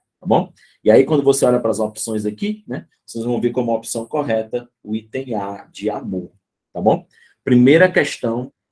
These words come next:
razão e proporção. Sim, Maria do Socorro, tá gravado sim, viu? Tá, tá gravado. Os meninos do I B gravam e disponibilizam pra vocês, tá bom? Ok? É, esse material aqui, todo comentado,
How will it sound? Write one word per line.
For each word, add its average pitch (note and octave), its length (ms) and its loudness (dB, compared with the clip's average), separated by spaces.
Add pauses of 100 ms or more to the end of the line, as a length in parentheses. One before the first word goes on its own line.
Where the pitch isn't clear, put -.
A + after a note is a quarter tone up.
(120)
razão A2 460 -2
e G#2+ 80 -10
proporção. A#2+ 560 -10 (680)
Sim, E3 240 -2
Maria C#3+ 260 4
do - 40 -6
Socorro, A2+ 340 -2
tá F2 100 -8
gravado A#2 400 -2
sim, - 280 -12 (140)
viu? G#3+ 240 -6 (100)
Tá, D2+ 160 -14
tá - 220 -10
gravado. F#2 340 -2
Os F#2+ 80 -10
meninos G#2+ 300 -2
do A2+ 80 0
I A2+ 60 0
B A2+ 160 0
gravam C3 580 -2 (300)
e G2+ 80 -16
disponibilizam A#2 680 0
pra A#2 140 -2
vocês, A#2 460 -8
tá E2 80 -14
bom? G2+ 280 -4 (120)
Ok? - 480 -4 (560)
É, A#2+ 280 2
esse E3 200 2
material C#3 640 4
aqui, - 260 -16 (180)
todo G#3+ 320 4
comentado, C3+ 720 -6